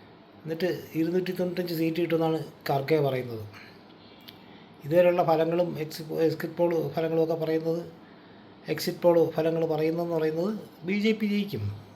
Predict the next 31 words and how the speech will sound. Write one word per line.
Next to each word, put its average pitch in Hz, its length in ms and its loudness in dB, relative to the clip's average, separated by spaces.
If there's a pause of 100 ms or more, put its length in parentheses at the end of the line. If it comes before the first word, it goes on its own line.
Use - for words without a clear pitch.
(160)
ബി 151 100 -6
ജെ 175 160 -6
പി 170 140 -4
ആണ് 165 360 -2
ചാൻസ് 156 360 -6
എന്ന് 160 240 -4
പറയുന്നുണ്ട്. 135 500 -4 (880)
പറയുന്നു 135 300 0
പറഞ്ഞാൽ 180 180 4
അവർക്കൊന്നും 180 380 2
കൊടുത്തിട്ടല്ലേ. 180 640 -2 (1080)
എല്ലാ 156 260 0
വോട്ടിംഗ് 175 400 4 (220)
കഴിഞ്ഞ് 170 280 2
പെട്ടിയിലാക്കിയ 175 580 2
ശേഷമാണ് 170 520 -2 (200)
ഈ, 165 140 -4 (100)
ഏഹ്, 160 500 -2
വലിയ 165 200 2
വലിയ 170 200 2
ചാനലുകൾ 160 400 2
ഇത് 147 160 2
പറയുന്നത്. 117 360 -4 (500)
അതിന് 156 180 -2
മുമ്പ് 160 240 2
അതിനെ 180 200 4
കാശ് 180 300 6
മേടിച്ചിട്ടാണെന്ന് 165 540 2
പറയാം. 104 220 -8 (1120)
അതിന് 156 140 -4
ശേഷം 160 460 2